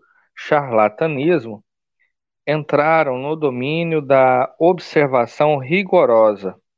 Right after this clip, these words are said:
e, se certos sábios ainda os desdenham, rejeitam o, e negam, outros, não menos eminentes, os estudam,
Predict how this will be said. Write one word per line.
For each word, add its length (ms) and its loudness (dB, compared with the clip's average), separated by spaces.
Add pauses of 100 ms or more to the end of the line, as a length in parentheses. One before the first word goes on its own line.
(140)
e, 400 -2 (580)
se 200 -8
certos 680 -2
sábios 760 -4
ainda 680 2
os 260 -2
desdenham, 840 0 (400)
rejeitam 840 0 (420)
o, 540 2 (260)
e 120 -2
negam, 580 0 (340)
outros, 760 -2
não 260 0
menos 800 -2
eminentes, 960 -4 (400)
os 560 0
estudam, 840 -2